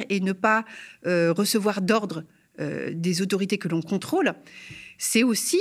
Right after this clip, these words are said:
une indépendance de pensée vis-à-vis de ces autorités. Or, quand vous nommez quelqu'un qui a été président de l'Assemblée nationale, euh, ministre, député, Premier ministre, donc pendant plusieurs décennies.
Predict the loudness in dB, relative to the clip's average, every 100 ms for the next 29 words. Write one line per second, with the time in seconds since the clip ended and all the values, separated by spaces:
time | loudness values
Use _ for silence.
0 | 4 4 4 4 2 2 2 2 0 2
1 | 0 0 0 2 0 0 -2 -2 -2 -2
2 | -4 -4 -8 -12 _ -18 -18 -2 2 2
3 | 4 2 4 4 6 6 4 0 0 -2
4 | -2 0 0 2 0 -2 -2 -8 -2 0
5 | 2 2 2 2 2 2 2 0 0 -2
6 | 0 -2 -4 -14 -20 -20 _ _ -2 0
7 | 2 4 4 2 -2 -8 -10 -14 _ _
8 | -2 2 2 0 -4 -6 -6 -12 _ _
9 | 0 4 6 4 4 0 -2 -6 -8 -8
10 | _ _ _ _ -2 0 0 0 2 4
11 | 2 -2 -12 _ -2 4 4 4 2 2
12 | 0 0 0 -2